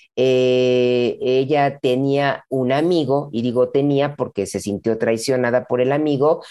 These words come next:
con el que decidieron hacer un negocio. Y entonces hicieron el negocio y lamentablemente, eh, este amigo, pues, eh, no, no cumplió con el compromiso de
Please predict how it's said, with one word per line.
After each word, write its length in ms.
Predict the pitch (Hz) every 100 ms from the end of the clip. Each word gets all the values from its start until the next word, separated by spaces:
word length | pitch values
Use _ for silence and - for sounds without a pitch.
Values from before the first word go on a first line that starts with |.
| - _
con 180 | - 151
el 160 | 151 147
que 500 | 156 156 151 151 147
decidieron 800 | 151 151 160 165 175 175 170 -
hacer 480 | 117 135 147 143 -
un 140 | 151 139
negocio. 480 | 123 98 85 - - _ - - -
Y 80 |
entonces 500 | 156 147 175 170 180
hicieron 340 | 147 147 147 151
el 120 | 151
negocio 720 | 165 170 185 175 147 151 151 _ _ _
y 120 | 151 147
lamentablemente, 1300 | 143 135 139 156 143 165 170 156 147 147 156 151 147
eh, 480 | 131 127 123 120 -
este 340 | 127 123 -
amigo, 520 | 160 170 147 139 151 - _ _
pues, 480 | - 139 131 - - -
eh, 840 | 127 127 127 123 123 123 127 123 -
no, 800 | 135 139 151 151 151 156 156 151
no 600 | - 151 147 147 151 151 151
cumplió 480 | 170 147 160 160 147
con 140 | 156
el 160 | 135 127
compromiso 840 | 143 139 165 165 151 147 147 156 - - _
de 520 | 123 156 156 156 156